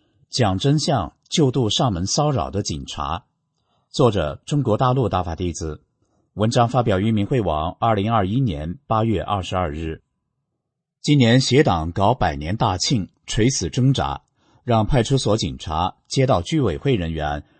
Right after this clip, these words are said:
挨家挨户去大法弟子家骚扰。对此，我们可以利用此机会给警察讲真相，救他们。六月的一天，我听到有人敲门，开门一看是两个警察，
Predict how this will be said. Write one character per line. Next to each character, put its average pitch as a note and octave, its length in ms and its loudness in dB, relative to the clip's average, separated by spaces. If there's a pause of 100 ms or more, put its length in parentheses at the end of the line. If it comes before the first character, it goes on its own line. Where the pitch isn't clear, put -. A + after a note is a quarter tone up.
(120)
挨 B2 180 2
家 B2+ 200 2
挨 C3 200 0
户 G2+ 300 -2
去 A2 240 -2
大 C3 160 -2
法 D2 160 -6
弟 B2 180 -2
子 D#2 140 -8
家 F2 180 -4
骚 A#2+ 280 0
扰。 - 240 -4 (400)
对 B2+ 160 6
此， C#2+ 340 -6 (180)
我 G2+ 140 0
们 G#2 140 0
可 C#3 100 2
以 B2+ 100 4
利 C3+ 140 2
用 B2 160 2
此 F2+ 160 -6
机 A2+ 220 -2
会 D2 400 -4
给 G#2+ 160 2
警 D#2 200 -4
察 F2+ 280 -4
讲 C#2 240 -6
真 A2 200 -2
相， E2 300 -2 (100)
救 F#2 280 -2
他 D#2+ 180 -6
们。 D2 220 -8 (760)
六 C#3+ 240 4
月 A2+ 120 6
的 F#2+ 100 2
一 E2 140 -2
天， F#2+ 340 -4 (320)
我 G#2+ 140 2
听 B2+ 180 2
到 B2 140 6
有 E2+ 140 0
人 E2 160 -2
敲 A#2 180 2
门， F#2+ 340 -4 (320)
开 C3+ 160 0
门 A2+ 200 4
一 G2+ 100 2
看 A#2 260 0
是 G#2+ 140 -4
两 D#2+ 180 -4
个 F2 120 -2
警 C#2+ 200 -6
察， D2 380 -6